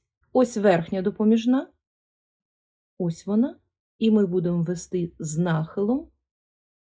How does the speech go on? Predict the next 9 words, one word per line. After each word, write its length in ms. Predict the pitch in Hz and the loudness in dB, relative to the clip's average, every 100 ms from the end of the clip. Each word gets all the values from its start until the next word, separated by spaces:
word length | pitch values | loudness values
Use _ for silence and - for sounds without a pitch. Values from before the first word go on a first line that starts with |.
| - | -6
який 340 | 247 262 277 | -2 0 -2
показує 480 | 254 262 269 233 247 | -4 -2 0 2 0
похила 440 | 233 233 247 233 226 | 0 -2 0 4 4
лінія, 400 | 220 214 208 208 _ _ _ - | 6 4 2 -4 _ _ _ -4
до 320 | 160 233 226 | 6 8 10
нижньої 680 | 208 220 247 180 185 180 | 10 8 8 4 0 -2
частини 580 | 170 175 165 - 202 285 | -4 -6 -6 -2 0 2
допоміжного 640 | 220 175 170 165 185 190 202 | 0 -2 -2 -2 -2 -4 -4
рядка. 440 | 190 - 160 | -4 -6 -8